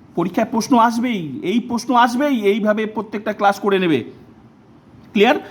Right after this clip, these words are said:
তো পি, এটা হচ্ছে প্রাকল্প-, এটা প্র-, গঠনমূলক প্রাকল্পিক ন্যায়ের এটা আকারটা। আকারটার নাম কি? আকারটার নাম হচ্ছে এমপি। এই আকারটা বৈধ না অবৈধ? বৈধ। কি করে বুঝলে?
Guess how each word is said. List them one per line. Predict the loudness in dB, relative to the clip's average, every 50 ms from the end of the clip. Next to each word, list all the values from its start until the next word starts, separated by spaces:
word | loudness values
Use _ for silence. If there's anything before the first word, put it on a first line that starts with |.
| -20 -20 -20 -20 -20 -8 0
তো | 2 2 2
পি, | 6 6 6 8 8 6 2 -4
এটা | -4 -4 0 2 2 2
হচ্ছে | 2 2 0 0 4 4 4 4 2 -6 -14 -4
প্রাকল্প-, | 0 0 0 2 0 -2 -2 -4 -6
এটা | -6 -6 -4 -4 -4
প্র-, | -6 -4 -4 -2 -2 -2 0
গঠনমূলক | 0 0 2 2 2 2 4 4 2 2
প্রাকল্পিক | 4 2 2 2 2 0 0 0 -4 0
ন্যায়ের | 0 0 0 0
এটা | -2 0 2 2
আকারটা। | 0 2 0 -4 -4 -4 -8 -8 -8 -10 -16 -20 -20 -20 -20 -20 -20 -4 -4
আকারটার | -2 0 0 -2 0 2 2
নাম | 2 2 0
কি? | 0 -2 -4 -6 -6 -10 -20 _ _ _
আকারটার | -8 -6 -6 -6 -8 -4 -2
নাম | -2 -2
হচ্ছে | -2 -2 -4 -4 -2
এমপি। | 0 2 2 2 0 -4 -8 -10 -10 -14 -20 -20 -20 -10 2
এই | 4 6 6
আকারটা | 6 4 2 2 4 4
বৈধ | 4 4 4 6 6
না | 6 6 6
অবৈধ? | 6 4 2 2 2 0 0 -2 -8 -16 -20 _ -16 -10
বৈধ। | -8 -6 -6 -6 -6 -8 -10 -12 -16 _ _ _
কি | -8 0
করে | 2 4 4 4 4
বুঝলে? | 4 2 2 4 4 2